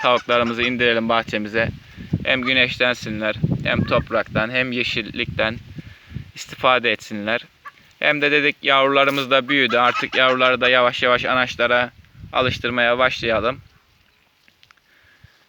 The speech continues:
Ee, yeni bir kümes yapıyoruz arkadaşlar.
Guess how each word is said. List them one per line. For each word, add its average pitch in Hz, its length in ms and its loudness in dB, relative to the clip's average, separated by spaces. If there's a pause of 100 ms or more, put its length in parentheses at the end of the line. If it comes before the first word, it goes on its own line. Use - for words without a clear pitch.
(120)
Ee, 110 80 -2
yeni 127 380 0
bir 131 60 -4
kümes 127 540 -2 (320)
yapıyoruz 110 460 -4
arkadaşlar. 104 760 -2